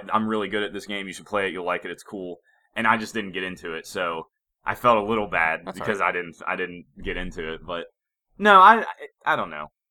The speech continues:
Speaker 1: Nex Machina seems really cool. It has a great soundtrack. I just can't convince myself I wanna put time into it. <laughs>
Speaker 2: Wasn't there something else I bought you for the same reason?
Speaker 1: Yes.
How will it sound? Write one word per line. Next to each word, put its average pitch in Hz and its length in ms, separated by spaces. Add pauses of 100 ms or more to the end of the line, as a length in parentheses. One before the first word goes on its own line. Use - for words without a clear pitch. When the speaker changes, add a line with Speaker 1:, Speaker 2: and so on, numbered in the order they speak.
(140)
Speaker 1:
Nex 143 240
Machina 117 340
seems 113 360
really 107 320
cool. 104 240
It 101 60
has 107 180
a 101 60
great 92 340
soundtrack. 95 560 (100)
I 87 80
just 87 280
can't 85 220 (480)
convince 87 400
myself 87 420
I 85 40
wanna 85 200
put - 240
time 76 300
into 80 300
it. 82 100 (100)
<laughs> - 100
Speaker 2:
Wasn't 240 260
there 277 120
something 226 360
else 165 180
I 151 80
bought 143 300
you 147 200
for - 140
the 127 60
same 135 260
reason? 139 460
Speaker 1:
Yes. 104 520